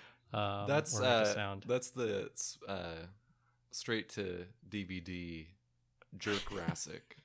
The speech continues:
Speaker 2: <laughs> Park, I do believe.
Speaker 1: Oh, that's right. That's right. No, great movie still.
Speaker 2: G-, it's astonishing production values for what that movie
Speaker 1: <laughs>
Speaker 2: was. Um, yeah, what do you, what do you make of, of,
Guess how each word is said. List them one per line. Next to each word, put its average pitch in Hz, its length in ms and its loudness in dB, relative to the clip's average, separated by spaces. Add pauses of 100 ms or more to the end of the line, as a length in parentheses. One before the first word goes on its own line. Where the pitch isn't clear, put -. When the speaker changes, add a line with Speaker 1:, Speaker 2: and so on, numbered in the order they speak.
Speaker 2:
<laughs> - 120 -20
Park, - 440 -10
I - 40 -12
do - 180 -12
believe. - 500 -10 (720)
Speaker 1:
Oh, 139 360 4
that's 127 380 -2
right. 101 280 -6 (100)
That's 107 260 -8
right. 98 280 -10 (120)
No, 120 240 -10 (180)
great 147 220 0
movie 107 260 -2
still. 104 400 -8 (960)
Speaker 2:
G-, - 140 -12
it's - 340 -4 (200)
astonishing 139 840 0
production 90 480 -4
values - 640 -8 (160)
for 101 140 -8
what 90 240 -4
that 92 180 -6
movie 90 380 -6
Speaker 1:
<laughs> - 40 -10
Speaker 2:
was. - 420 -8 (1800)
Um, 139 420 2 (220)
yeah, 151 120 4
what 156 120 0
do 220 60 -4
you, 220 80 -2
what 113 140 -4
do 175 60 -4
you 190 60 -4
make 127 260 -4
of, 104 120 -2 (360)
of, 98 160 -4